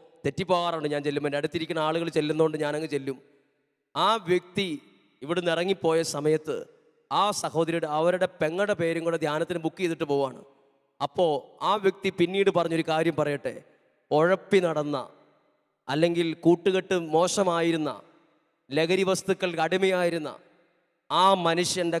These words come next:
കയ്യിൽ വെഞ്ചരിച്ചൊരു ജപമാല കയ്യിൽ കിട്ടിയ അന്ന്,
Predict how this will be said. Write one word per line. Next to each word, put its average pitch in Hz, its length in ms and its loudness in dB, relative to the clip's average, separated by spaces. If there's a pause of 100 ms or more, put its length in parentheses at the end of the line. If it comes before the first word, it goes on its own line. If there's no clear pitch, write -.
(120)
കയ്യിൽ 160 260 0 (600)
വെഞ്ചരിച്ചൊരു 180 680 0 (100)
ജപമാല 175 460 2 (140)
കയ്യിൽ 165 300 0
കിട്ടിയ 160 240 -2 (120)
അന്ന്, 156 220 -2